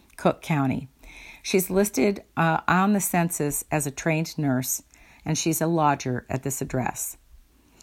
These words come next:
Michael James Bowden, his address is unknown. He's not living, uh,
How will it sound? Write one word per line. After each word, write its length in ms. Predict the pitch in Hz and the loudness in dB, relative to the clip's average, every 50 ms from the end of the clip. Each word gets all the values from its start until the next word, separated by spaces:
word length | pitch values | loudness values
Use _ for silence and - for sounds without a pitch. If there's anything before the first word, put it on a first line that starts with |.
| - - - - - | -20 -20 -14 -2 2
Michael 260 | 185 208 226 226 185 | 4 4 4 4 2
James 300 | 151 160 147 143 135 - | 0 2 0 0 0 0
Bowden, 580 | - 196 214 277 320 262 170 120 117 131 160 - - _ _ _ _ _ _ _ - - - - - | 2 2 4 4 4 2 2 0 0 -2 -4 -6 -12 _ _ _ _ _ _ _ -20 -20 -18 -10 -2
his 240 | 170 208 220 214 208 | 2 2 4 6 6
address 420 | 170 180 175 180 180 196 202 - | 6 6 6 4 2 0 2 0
is 140 | 208 202 - | 0 2 4
unknown. 520 | 214 208 214 214 240 285 226 139 - 123 - _ - - - - - - - - - | 4 4 4 4 4 4 2 0 -2 -6 -12 _ -20 -20 -20 -20 -20 -20 -20 -10 -4
He's 160 | - 160 - | -4 -2 0
not 220 | 180 190 196 - - | 2 2 2 4 6
living, 500 | 202 220 214 214 196 170 170 170 170 175 - _ _ _ _ _ _ - _ _ _ _ _ - | 6 6 6 4 2 0 0 -2 -4 -6 -10 _ _ _ _ _ _ -20 _ _ _ _ _ -2
uh, 280 | 160 156 151 151 147 | 0 0 0 -2 -4